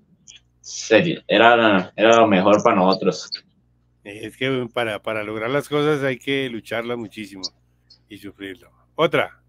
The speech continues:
Speaker 1: Esa, esa es la misma, caminando hacia el entreno a, personalizado.
Speaker 2: ¿Llevaba cargado a su hermano o a usted lo llevaban ahí?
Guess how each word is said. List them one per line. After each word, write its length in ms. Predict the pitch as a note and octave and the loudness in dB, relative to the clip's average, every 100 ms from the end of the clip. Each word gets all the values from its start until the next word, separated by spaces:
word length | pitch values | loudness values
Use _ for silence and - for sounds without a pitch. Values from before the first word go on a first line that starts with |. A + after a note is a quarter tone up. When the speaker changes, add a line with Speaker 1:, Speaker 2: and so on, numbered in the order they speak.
| _ _ _ _ _ _ _ _ _ _ - | _ _ _ _ _ _ _ _ _ _ -4
Speaker 1:
Esa, 340 | G#2+ A#2+ C#3 B2+ | 0 4 4 2
esa 240 | G#2+ A#2 C#3+ | 2 4 6
es 60 | |
la 100 | C#3 | 4
misma, 460 | A#2+ C3+ D#3+ A2+ - _ _ _ _ _ _ _ _ - - _ | 2 0 0 0 -4 _ _ _ _ _ _ _ _ -16 -16 _
caminando 480 | G#2+ G#2+ G2+ G#2+ B2 | 0 2 4 6 6
hacia 180 | A#2+ A#2 | 6 4
el 80 | G#2+ | 4
entreno 480 | F#2+ G2 G#2 A#2 | 4 2 4 6
a, 140 | A2+ G2 - _ _ _ | 6 4 -4 _ _ _
personalizado. 880 | A2+ A2 G#2+ G#2 G2 F2+ G#2+ G2+ - _ _ _ _ _ B2 | 0 0 2 2 0 2 4 4 -2 _ _ _ _ _ -4
Speaker 2:
¿Llevaba 420 | C3+ C#3 D#3 E3 | 0 4 6 4
cargado 400 | D#3+ C#3+ C#3+ E3 | 2 0 2 2
a 60 | D3 | 2
su 80 | |
hermano 400 | D3+ C#3 F#3 A3+ A#3 | 0 0 -2 0 -2
o 80 | F3+ | 0
a 60 | C#3+ | 0
usted 240 | B2+ C#3+ | 0 -4
lo 80 | D3 | -4
llevaban 380 | C#3 B2+ C3+ C3 | -2 -2 -2 -4
ahí? 240 | G#2+ F#2 | -6 -10